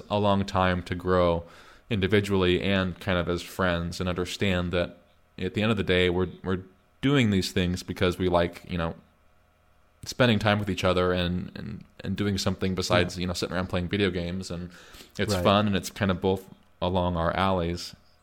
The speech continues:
Speaker 1: Um,
Speaker 2: Right.
Speaker 1: and
Speaker 2: We
Speaker 1: so I
Speaker 2: both have
Speaker 1: guess
Speaker 2: that,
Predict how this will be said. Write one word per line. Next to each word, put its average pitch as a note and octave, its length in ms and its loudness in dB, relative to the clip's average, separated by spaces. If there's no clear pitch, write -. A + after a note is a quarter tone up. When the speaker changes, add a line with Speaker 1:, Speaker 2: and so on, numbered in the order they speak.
Speaker 1:
Um, F#2 360 -8
Speaker 2:
Right. A2+ 180 4
Speaker 1:
and F#2 80 0
Speaker 2:
We B2 80 6
Speaker 1:
so B2 140 10
I C#3+ 40 10
Speaker 2:
both - 100 4
have C3 180 6
Speaker 1:
guess A2+ 60 0
Speaker 2:
that, A2 320 2